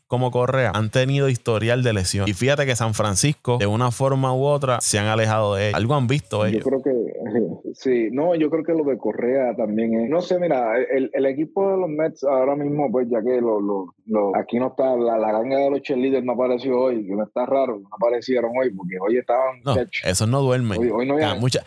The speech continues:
Speaker 1: ah,
Speaker 2: no
Speaker 1: que voy a
Speaker 2: había
Speaker 1: pedir la
Speaker 2: quien hablara.
Speaker 1: camisa, que voy a comprar la gorra, que ahora sí que sí.
Speaker 2: No había quien les hablara, pero ¿sabes qué? Si el equipo de los Mets, mínimo, porque tiene que ser mínimo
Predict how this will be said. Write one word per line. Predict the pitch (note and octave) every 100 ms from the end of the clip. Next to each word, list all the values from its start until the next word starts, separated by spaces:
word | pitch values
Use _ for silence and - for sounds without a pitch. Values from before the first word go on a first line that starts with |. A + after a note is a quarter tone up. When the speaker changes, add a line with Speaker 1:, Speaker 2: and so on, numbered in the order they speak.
| -
Speaker 1:
ah, | A2
Speaker 2:
no | C#3
Speaker 1:
que |
voy | A#2+ A#2+
a |
Speaker 2:
había | B2
Speaker 1:
pedir | B2+ A#2+
la | A#2+
Speaker 2:
quien | A2
hablara. | F#2+
Speaker 1:
camisa, | A2+ D3+ F#3 F#3+ F3+ C#3+
que | A#2
voy | F#2+
a |
comprar | A#2+ A#2+ A2 A2+
la | G2+ D2+
gorra, | A#2 F#3 G3 F#3 C3+
que | A#2
ahora | A2 C3+ C#3
sí | C#3 B2
que | G#2+ F#2
sí. | - D#3 G3 F#3 D#3
Speaker 2:
No |
había | C#3+
quien | C#3+ C#3+
les | D3
hablara, | C3+ C#3 B2 G2+
pero | A#2 A#2+
¿sabes | C#3+ D3 D3+
qué? | E3 E3
Si |
el | B2
equipo | B2 C#3 D3 F3
de | A#3+
los | C3
Mets, | C3+ D3 C3
mínimo, | C3+ D3+ F#3+ F3 B2 F#2 E2 -
porque | A2 B2 A2
tiene | B2 C#3+
que | D3+
ser | D#3+
mínimo | D3+ C3 A#2 B2 D#3 D3 A#2+ G2 E2+